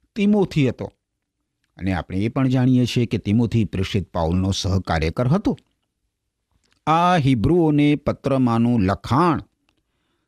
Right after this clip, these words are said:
તમે જુઓ તો પ્રેષિત પાઉલની લખાણ શૈલી જેવું જ છે.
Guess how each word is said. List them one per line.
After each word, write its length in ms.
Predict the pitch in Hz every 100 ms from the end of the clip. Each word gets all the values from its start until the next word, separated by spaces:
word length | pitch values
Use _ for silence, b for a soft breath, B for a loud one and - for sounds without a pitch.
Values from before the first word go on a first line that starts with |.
| _
તમે 180 | 147 147
જુઓ 260 | 139 160
તો 120 | 180 233
પ્રેષિત 360 | 196 185 269
પાઉલની 440 | - 180 208 226 220
લખાણ 420 | 151 - 190 208
શૈલી 500 | - 175 160 190 233
જેવું 400 | 151 151 151 285
જ 20 |
છે. 360 | - - -